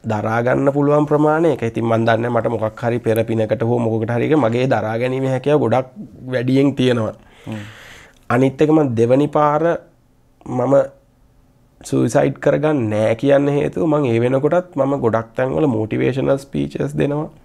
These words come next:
Speaker 2: හ්ම්.
Speaker 1: ගිහිල්ලා ඔය ඉස්කෝලවල ළමයින්ට.
Speaker 2: හ්ම්.
Speaker 1: ඉතින් මං කොහොමද මොටිවේට් කරන්නේ? මම මොටිවේට් වෙලා නැතුව.
Speaker 2: හ්ම්. ඔව්.
Speaker 1: මං තව, තව මිනිස්සෙක්ට ධනාත්මක චින්තනයක් කියලා දෙන්න විදියක් නෑ. මම ධනාත්මක නැතුව.
Speaker 2: හ්ම්.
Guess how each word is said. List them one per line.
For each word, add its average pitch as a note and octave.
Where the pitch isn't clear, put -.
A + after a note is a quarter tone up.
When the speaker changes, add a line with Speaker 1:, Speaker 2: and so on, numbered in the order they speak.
Speaker 2:
හ්ම්. A#2
Speaker 1:
ගිහිල්ලා A#2+
ඔය A#2
ඉස්කෝලවල A2
ළමයින්ට. G#2+
Speaker 2:
හ්ම්. G#2+
Speaker 1:
ඉතින් A#2
මං A2
කොහොමද C#3
මොටිවේට් C3+
කරන්නේ? C#3+
මම A#2
මොටිවේට් C#3
වෙලා A#2
නැතුව. G#2
Speaker 2:
හ්ම්. G#2+
ඔව්. G2+
Speaker 1:
මං D#3
තව, B2
තව A#2
මිනිස්සෙක්ට C3
ධනාත්මක B2
චින්තනයක් C#3+
කියලා C3+
දෙන්න C#3+
විදියක් D3
නෑ. F3
මම C#3+
ධනාත්මක D#3+
නැතුව. B2
Speaker 2:
හ්ම්. A2